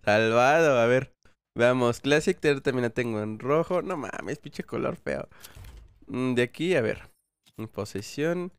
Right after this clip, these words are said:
Árale, va. Esta porque es roja. Rosa. Shorty, creo que no tengo rosa. A ver. A ver, busquemos, busquemos, busquemos.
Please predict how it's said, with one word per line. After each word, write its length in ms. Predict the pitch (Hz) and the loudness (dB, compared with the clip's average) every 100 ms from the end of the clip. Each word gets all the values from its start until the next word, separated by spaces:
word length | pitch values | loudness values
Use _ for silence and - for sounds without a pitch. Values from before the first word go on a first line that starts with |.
| _ _ _ | _ _ _
Árale, 340 | - 101 - - | -4 -2 -2 -6
va. 260 | 107 135 _ - - - - | -8 -10 _ -20 -20 -20 -14
Esta 280 | 123 147 143 | -6 -4 -4
porque 260 | 110 - | -6 -6
es 100 | 110 | -6
roja. 380 | 107 - - - _ _ - | -6 -8 -10 -20 _ _ -6
Rosa. 300 | 107 107 - - _ _ - - | -4 -4 -10 -20 _ _ -20 -18
Shorty, 520 | - - 135 139 - 147 | -10 0 2 2 -2 -2
creo 180 | 135 | -2
que 80 | - | -4
no 120 | 123 | -6
tengo 360 | 120 117 113 107 | -6 -6 -4 -4
rosa. 760 | 107 127 151 - 156 160 170 - _ _ _ _ _ _ _ _ _ - | -4 -4 -6 -6 -6 -6 -8 -12 _ _ _ _ _ _ _ _ _ -12
A 120 | 110 | -10
ver. 260 | 110 107 104 - - _ _ _ _ _ _ - - - - - - - - - _ _ _ - | -6 -6 -8 -16 -20 _ _ _ _ _ _ -20 -14 -12 -10 -12 -12 -12 -16 -20 _ _ _ -14
A 80 | 101 | -8
ver, 160 | 101 101 | -8 -8
busquemos, 640 | 123 - 135 147 147 135 | -12 -8 -6 -4 -6 -6
busquemos, 640 | 107 - 135 147 151 147 | -12 -10 -6 -6 -6 -8
busquemos. 1040 | 120 - - 135 147 151 156 160 160 - | -10 -16 -12 -10 -8 -8 -8 -10 -14 -20